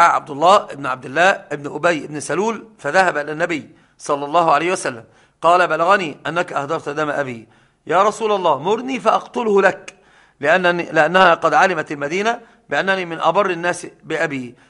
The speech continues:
فإن رأيت أحدا قتله أمامي قتلته وهلكت، فمرني فأقتله لك، فمرني فأقتله لك". فقال النبي، النبي صلى الله عليه وسلم: "بل بر أباك، بل بر أباك".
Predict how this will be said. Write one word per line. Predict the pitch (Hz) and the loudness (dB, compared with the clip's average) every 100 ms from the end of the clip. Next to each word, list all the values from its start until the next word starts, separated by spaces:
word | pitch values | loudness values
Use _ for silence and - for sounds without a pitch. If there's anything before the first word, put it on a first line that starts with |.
| _ | _
فإن | 160 156 | -4 0
رأيت | 170 185 185 | 2 0 0
أحدا | 170 160 160 | -4 -2 -4
قتله | 143 175 165 151 147 147 | -2 -2 0 -2 -2 -4
أمامي | 156 156 156 | -4 -4 -6
قتلته | - 127 160 - | -8 -4 -4 -6
وهلكت، | 147 - 131 135 185 - - - _ _ | -6 -6 -4 -2 -2 -4 -20 -20 _ _
فمرني | _ 156 196 247 247 247 | _ -4 -2 -4 -4 -6
فأقتله | 185 160 - 233 233 180 | -4 -6 -6 -6 -4 -4
لك، | 156 - - _ | -6 -10 -20 _
فمرني | _ 131 175 185 | _ -10 -8 -8
فأقتله | 170 143 131 190 185 | -6 -8 -6 -6 -4
لك". | 151 131 - _ _ _ | -6 -8 -14 _ _ _
فقال | 151 175 185 180 | -10 0 2 2
النبي، | 156 147 165 151 - | -4 -8 -10 -12 -12
النبي | 131 139 160 | -10 -10 -10
صلى | 147 | -16
الله | 135 | -6
عليه | 190 | -4
وسلم: | 185 147 | -4 0
"بل | 185 175 | -2 2
بر | 196 220 190 190 | 2 2 0 -4
أباك، | 151 123 - - _ _ | -6 -10 -12 -20 _ _
بل | 131 185 185 | -6 -6 -4
بر | 202 214 185 | -4 -4 -6
أباك". | 156 139 113 | -8 -12 -14